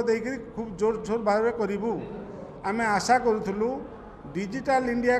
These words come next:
କହୁଥିବା ସରକାର ତାଙ୍କର ସାନ୍ଦ୍ରତା ଏଥିରେ ନାହିଁ ବେଶୀ, ଯାହାଫଳରେ ତାହା ରିଚ୍ କରିପାରୁନାହିଁ ସାରା ଓଡ଼ିଶାରେ। ସେଇଥିପାଇଁ ଆମେ ବାଧ୍ୟ ହେଇକରି ମଧ୍ୟ ପେପରରେ କରିବା ପାଇଁ ଯାଉଛୁ। ଏବଂ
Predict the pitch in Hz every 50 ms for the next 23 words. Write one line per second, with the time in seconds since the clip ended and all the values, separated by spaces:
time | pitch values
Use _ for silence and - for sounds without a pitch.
0 | 247 226 202 214 226 - 226 226 233 220 220 - 185 185 185 - 208 196 180 151
1 | 127 - - - - - - - - - - - - - - - 185 180 190 208
2 | 202 240 247 254 262 220 - - 170 180 202 214 208 220 240 233 262 254 247 247
3 | 220 - 226 254 240 202 208 214 202 233 240 233 233 208 - 220 214 160 131 -
4 | - - - - - - - - - 185 202 226 233 233 226 220 233 240 247 262
5 | 247 - - 214 214 226 226 196 185 226 269 - - - - 226 220 247 - 240
6 | 208 214 220 214 208 233 262 - - 202 208 214 208 196 190 196 - 190 185 175
7 | 147 120 - - - - - - - - - - - 202 220 - 240 233 269 240
8 | 226 220 202 214 - - - - - - - 202 196 214 220 196 185 175 180 175
9 | 190 226 220 220 233 208 233 233 233 226 220 - - 262 277 - - 196 190 190
10 | 190 226 226 220 226 254 247 247 - 220 208 220 220 214 214 220 240 262 294 240
11 | 208 190 190 185 185 190 - 240 262 214 147 127 - - - - - - - -
12 | - - - - - - 214 214 226 254 269